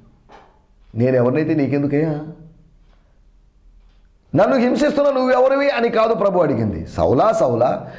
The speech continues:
అంటే సౌలును ఎరిగి ఉన్నాడు. "నువ్వు ఇలా ఈ పని చేయడానికి కారణం ఏంటి?" "నేను కాదండి, మా మత పెద్దలండి, నేను కాదండి, మా పరిచయులండి, నేను కాదండి, మా సద్దూకయ్యలండి, నేను కాదండి, మా యూదావారండి"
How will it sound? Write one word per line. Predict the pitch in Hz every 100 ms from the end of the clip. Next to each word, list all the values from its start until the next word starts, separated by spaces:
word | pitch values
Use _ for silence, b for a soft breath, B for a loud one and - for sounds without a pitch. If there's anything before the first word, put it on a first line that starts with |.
| B
అంటే | 160 185 -
సౌలును | 160 160 240 262 220
ఎరిగి | 170 190 196
ఉన్నాడు. | 175 151 135 123 110 113 104 - - - - b b b b b b _ 185
"నువ్వు | 269 311
ఇలా | 277 262 - - -
ఈ | 233
పని | 233 202 233
చేయడానికి | 214 208 196 196 196
కారణం | 165 165 165 175
ఏంటి?" | 226
"నేను | 247 240
కాదండి, | 220 220 190 175 175 - 160
మా | 147 143
మత | 143 170 160
పెద్దలండి, | 160 151 131 123 123 123 B B B -
నేను | 226 247
కాదండి, | 247 233 233 226
మా | 214
పరిచయులండి, | 196 185 208 208 185 165 160 160 B B
నేను | 190 247
కాదండి, | 240 240 240 233 233
మా | 214
సద్దూకయ్యలండి, | 175 185 208 202 185 175 170 175 156 160 165
నేను | 220 240
కాదండి, | 233 240 247 233
మా | 226
యూదావారండి" | 208 208 214 208 196 185 175 160 165 156